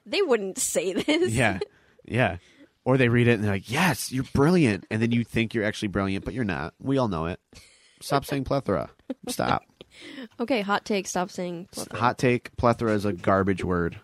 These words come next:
Speaker 2: <laughs>
Speaker 1: Um, what <laughs> was the, what were we talking
Speaker 2: <laughs> I don't remember what the question was, honestly.
Speaker 1: Um, did you even ask one?
Speaker 2: Yeah.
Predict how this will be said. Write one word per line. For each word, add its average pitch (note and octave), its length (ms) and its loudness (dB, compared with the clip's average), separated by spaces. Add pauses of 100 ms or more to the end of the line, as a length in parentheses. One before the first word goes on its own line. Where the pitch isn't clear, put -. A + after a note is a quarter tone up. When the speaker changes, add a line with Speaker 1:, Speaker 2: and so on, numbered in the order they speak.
(120)
Speaker 2:
<laughs> D4 120 -6 (1300)
Speaker 1:
Um, F#3+ 540 -4
what A#3 500 -2
<laughs> - 0 -
was - 200 0
the, - 80 -4
what C3 260 2
were E3 160 6
we E3 80 2
talking - 460 -2 (180)
Speaker 2:
<laughs> - 160 -16
I B2+ 140 -2
don't C#3+ 140 2
remember G2 340 4
what G2 100 4
the F#2+ 80 2
question G2 400 0
was, G2 160 2
honestly. G2+ 420 -2
Speaker 1:
Um, G#3 960 -8
did G3+ 180 -20
you G3 80 -14
even G#3+ 160 -18
ask F3 240 -20
one? C4 160 -20 (260)
Speaker 2:
Yeah. F2+ 320 -2